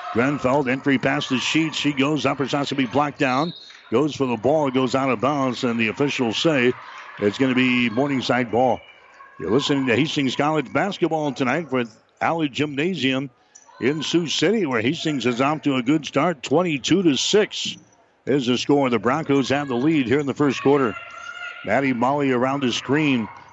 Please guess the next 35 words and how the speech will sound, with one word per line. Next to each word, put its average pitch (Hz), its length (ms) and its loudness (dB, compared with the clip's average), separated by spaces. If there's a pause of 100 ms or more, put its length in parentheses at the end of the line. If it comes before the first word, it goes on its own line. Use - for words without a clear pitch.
(120)
Molly 131 320 0
drives 135 400 0
it, 147 120 -2
goes 123 280 0
over 135 240 2
to 139 240 2
a 120 80 0
Snyder, 131 480 0
takes 135 320 -2
it 131 80 -4
to 120 60 -6
the 135 180 2
elbow, 135 640 2 (320)
throws 123 240 2
it 123 80 0
down 135 180 2
in 139 80 -2
the 131 80 -2
corner, 135 240 0
down 127 160 2
to 131 80 0
Molly. 127 480 2
Entry 135 300 -2
pass 139 300 -2
to 131 100 0
get 139 180 0
it 139 80 -4
inside. 135 380 0
The 139 100 0
shot 147 240 0
is 123 100 -4
up 139 140 0
there 123 140 0
and 123 80 0
in. 131 200 2